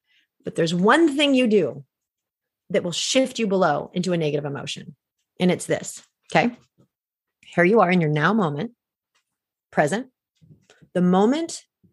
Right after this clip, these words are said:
you push against and resist what is, boom, you drop below neutral. And so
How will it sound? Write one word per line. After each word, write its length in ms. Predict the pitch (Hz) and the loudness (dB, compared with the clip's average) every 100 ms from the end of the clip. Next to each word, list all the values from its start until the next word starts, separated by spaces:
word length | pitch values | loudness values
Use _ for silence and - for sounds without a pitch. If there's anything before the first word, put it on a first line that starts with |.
| _ _ _ _ _ _ _ _ _ | _ _ _ _ _ _ _ _ _
you 120 | 190 | -8
push 360 | 185 - 262 - | -6 0 0 2
against 440 | 220 190 175 - - | 2 2 0 -6 -8
and 140 | 165 | -6
resist 600 | 160 151 151 220 233 - - _ | -4 -6 -2 -2 -2 -10 -16 _
what 280 | 160 185 - | -2 -2 0
is, 480 | 175 147 135 - - _ _ - _ _ | 0 0 -2 -10 -16 _ _ -20 _ _
boom, 320 | 185 151 - - _ _ _ _ _ _ _ - | 2 2 -2 -16 _ _ _ _ _ _ _ -6
you 80 | 165 | 0
drop 220 | 165 - | 0 0
below 160 | 147 | -4
neutral. 360 | 139 127 - 139 _ _ _ _ _ _ _ _ _ _ - - _ _ _ _ _ - | -6 -10 -12 -16 _ _ _ _ _ _ _ _ _ _ -20 -20 _ _ _ _ _ 0
And 200 | 196 190 | 2 2
so 400 | 226 202 - | 2 2 0